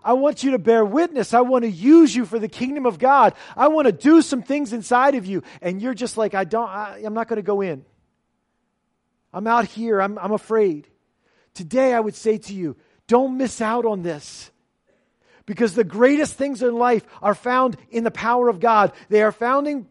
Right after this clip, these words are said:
found by choosing to believe. Not by staying at a safe distance,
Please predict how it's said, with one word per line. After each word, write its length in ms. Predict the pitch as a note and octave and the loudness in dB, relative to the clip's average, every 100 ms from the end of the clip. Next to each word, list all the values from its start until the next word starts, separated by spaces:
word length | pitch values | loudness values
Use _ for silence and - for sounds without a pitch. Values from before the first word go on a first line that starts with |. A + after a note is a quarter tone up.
| - | -4
found 280 | A#3 C#4 C#4 | 0 0 2
by 120 | G#3+ | 0
choosing 600 | - - C4+ B3 C4+ B3 | -2 -4 -4 -4 -6 -10
to 420 | - B3 B3+ A#3 _ _ - | -10 -6 -4 -6 _ _ -8
believe. 440 | G3 G3 F#3+ D#3 - - | -6 -4 -6 -8 -12 -6
Not 260 | G3 D4+ - | 0 0 2
by 140 | D4 | 0
staying 480 | - - A#3+ A#3 A3 | 0 0 2 2 0
at 80 | G3+ | -4
a 40 | |
safe 360 | - G#3 F#3+ - | -4 -6 -6 -6
distance, 500 | G#3 - C4 C4 | -8 -6 -10 -10